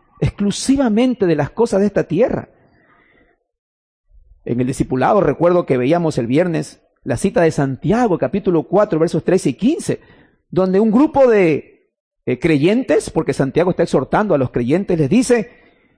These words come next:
dice lo siguiente Santiago, ¿no? "Vamos ahora a los que decís, 'Hoy y mañana iremos a tal ciudad,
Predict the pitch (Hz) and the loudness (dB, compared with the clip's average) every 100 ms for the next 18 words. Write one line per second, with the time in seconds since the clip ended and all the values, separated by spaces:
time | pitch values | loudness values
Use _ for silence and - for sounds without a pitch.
0 | _ _ _ - - - _ - 175 202 | _ _ _ -20 -20 -20 _ -6 -2 2
1 | 160 147 135 233 175 147 131 214 214 151 | 2 0 0 0 0 -2 0 2 2 2
2 | 196 254 - _ _ _ _ _ _ _ | 0 -2 -6 _ _ _ _ _ _ _
3 | - 302 320 277 254 285 254 208 - 185 | -2 2 2 4 4 4 4 2 2 0
4 | 165 - 202 - - - _ 240 294 277 | 2 2 0 -2 -14 -20 _ 2 4 2
5 | 226 - _ _ _ _ _ 214 226 208 | -2 -12 _ _ _ _ _ 0 2 2
6 | 247 269 262 214 285 269 214 185 185 185 | 2 2 2 4 2 2 0 2 0 0
7 | - 127 143 185 196 - | -2 0 2 2 0 -4